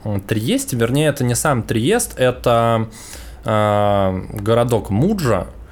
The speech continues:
От Триеста, ну вот от нашего дома, где мы жили, на автобусе нужно было ехать, э, примерно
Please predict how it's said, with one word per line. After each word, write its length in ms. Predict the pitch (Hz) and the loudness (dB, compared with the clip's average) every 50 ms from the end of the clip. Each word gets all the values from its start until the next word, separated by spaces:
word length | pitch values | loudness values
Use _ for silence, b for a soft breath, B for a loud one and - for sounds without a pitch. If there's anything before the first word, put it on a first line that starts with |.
| B B B B B B B B - | B B B B B B B B -4
От 260 | 104 101 95 - - | -2 -2 -2 -2 -2
Триеста, 800 | - 113 113 110 123 151 170 - - - 139 127 120 113 110 107 107 | -2 0 0 2 2 0 0 -2 -2 0 2 2 4 4 4 2 2
ну 120 | 117 117 | 2 2
вот 180 | 107 101 98 104 | 2 0 0 -2
от 120 | 98 - | -2 0
нашего 320 | 110 104 95 - - 98 | -2 -2 -2 -2 -4 -4
дома, 280 | 98 117 143 165 156 123 | -2 0 0 0 0 -2
где 160 | 101 101 101 | -2 -2 0
мы 120 | 98 98 98 | 0 0 0
жили, 440 | 95 110 147 185 185 170 139 120 | 0 0 0 0 2 2 2 2
на 180 | 110 104 104 98 | 2 2 0 0
автобусе 500 | 92 - - 139 151 151 135 - - - | 0 0 0 0 2 2 0 -2 -2 -2
нужно 280 | 107 113 123 113 110 104 | 0 0 0 0 -2 -2
было 240 | 98 101 101 95 | 0 0 0 0
ехать, 680 | 95 92 90 101 120 131 - - 127 113 104 - - B B B B B B B B B | 0 0 2 2 0 0 0 2 0 0 0 0 -4 B B B B B B B B B
э, 380 | 95 98 95 95 92 92 90 90 - - | -2 0 2 2 2 2 0 0 -2 -4
примерно 1500 | - 98 95 95 95 98 101 101 98 98 98 98 98 95 95 95 95 92 92 92 92 92 92 92 90 90 90 87 87 | -2 0 0 2 2 2 2 2 2 2 2 0 0 2 2 0 0 0 0 0 0 0 0 0 0 -2 -2 -4 -6